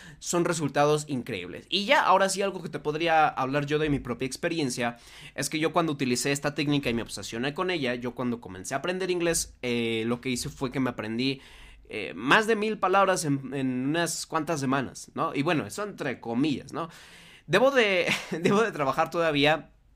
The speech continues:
esta parte del aprendizaje y memorización, ¿no? Yo lo que hice fue memorizar las palabras. No las aprendí en sí.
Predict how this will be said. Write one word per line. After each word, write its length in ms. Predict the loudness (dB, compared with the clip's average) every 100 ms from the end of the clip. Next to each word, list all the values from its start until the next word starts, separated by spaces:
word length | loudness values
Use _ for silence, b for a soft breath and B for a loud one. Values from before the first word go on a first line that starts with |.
| _ _ _ _ -20 -20 -8
esta 200 | -2 4
parte 220 | 4 4
del 120 | 2
aprendizaje 480 | 0 -2 -6 -6 -4
y 40 |
memorización, 760 | -2 -2 -4 -6 -8 -8 -8 -8
¿no? 140 | -10 -12
Yo 260 | -2 0
lo 120 | 0 0
que 100 | -4
hice 140 | -8
fue 140 | -4
memorizar 680 | -4 -2 -2 -2 -4 -2 -4
las 160 | -4 -10
palabras. 520 | -10 -10 -10 -14 -14 B B B B
No 280 | -6 2 4
las 180 | 6 4
aprendí 440 | 0 -4 -2 -2
en 140 | -2 -4
sí. 240 | -8 -12